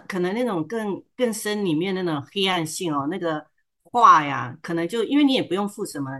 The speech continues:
言论责任嘛，他也不会来告，告你说那什么诽谤啊。当然现在有什么网络警察，可是已经是到很严重，我也不晓得是真的，是不是真的有人去执行这些事情。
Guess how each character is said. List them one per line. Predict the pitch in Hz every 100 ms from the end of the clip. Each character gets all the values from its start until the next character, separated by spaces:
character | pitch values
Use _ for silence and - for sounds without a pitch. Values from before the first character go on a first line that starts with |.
| 127
言 | 151 170
论 | 196 196 156
责 | 139 147
任 | 175 139
嘛， | 127 - _ _ _ _
他 | - 226
也 |
不 | 175 185
会 | 220 214
来 | 175
告， | 165 214 175 135 -
告 | 220 190
你 | 165 139
说 | 139 180
那 | 185
什 | 170
么 | 156 156 151 -
诽 | 151 143
谤 | 202 175
啊。 | 151
当 | - 202
然 |
现 | 208 233
在 | 214
有 | 185
什 | 175
么 | 147
网 | 147 131
络 | 190
警 | 175 139 123
察， | - - -
可 | -
是 | 175 226 -
已 | 156
经 | 180
是 | 180 214
到 | 180 196
很 | 160 135
严 | 131
重， | 151 196
我 | 190
也 |
不 | 196
晓 | 160
得 | 143
是 | 196
真 | - 190
的， | 180 -
是 | 220
不 | 202
是 |
真 | 202 208
的 | 185
有 | 131
人 | 131
去 | 131 180
执 | - 143
行 | 139 131 123
这 | 156
些 | 147 143
事 | 143 -
情。 | - -